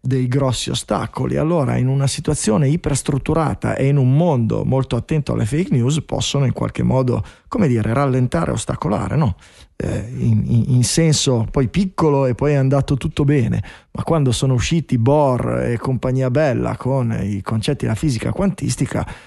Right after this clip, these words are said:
eh, Einstein, che era lo status quo, diceva: "Ma no, sono tutte cacchiate, Dio non gioca ai dadi", no? Vi ricordate? E quindi la peer review può, dove c'è un mondo che è orientato verso un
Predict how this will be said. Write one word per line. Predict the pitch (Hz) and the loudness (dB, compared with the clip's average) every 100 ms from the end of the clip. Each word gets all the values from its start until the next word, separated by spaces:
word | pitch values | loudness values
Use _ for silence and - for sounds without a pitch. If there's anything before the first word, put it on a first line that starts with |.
| - | -10
eh, | - - | -6 -2
Einstein, | 127 120 123 - 147 151 | 0 2 2 2 2 2
che | - 117 | 2 0
era | 123 | 0
lo | - | 0
status | 120 123 113 180 | -2 -2 -2 -2
quo, | - - 127 | -4 -4 -2
diceva: | 117 - - - | -2 -2 -4 -2
"Ma | - | 0
no, | - - | 0 0
sono | - - | -2 -4
tutte | 127 - | -4 -4
cacchiate, | - 104 - 123 - - | -4 -2 2 2 0 -2
Dio | - 107 | 0 0
non | 117 101 | 0 0
gioca | 113 110 110 | 0 0 0
ai | |
dadi", | 107 107 85 - | 0 0 -2 -2
no? | 143 113 _ | 0 0 _
Vi | 113 | -4
ricordate? | 82 - - - - - - - - - | -4 -4 -2 -2 -4 -8 -16 -16 -20 -12
E | - 151 | -6 -2
quindi | 247 160 90 | 2 2 2
la | 117 | 0
peer | - 143 | 2 2
review | 156 190 123 156 151 | 2 2 2 2 2
può, | - 139 143 139 - _ _ | 0 2 2 0 -4 _ _
dove | - 117 120 | -6 -4 -2
c'è | - 147 | 0 0
un | 113 120 | 2 2
mondo | 135 165 143 120 127 | 2 2 2 0 -2
che | - 139 | -2 0
è | 139 | 0
orientato | 127 123 120 - 156 147 120 | 0 0 -2 0 0 0 -2
verso | 131 - | -2 -2
un | 131 | -4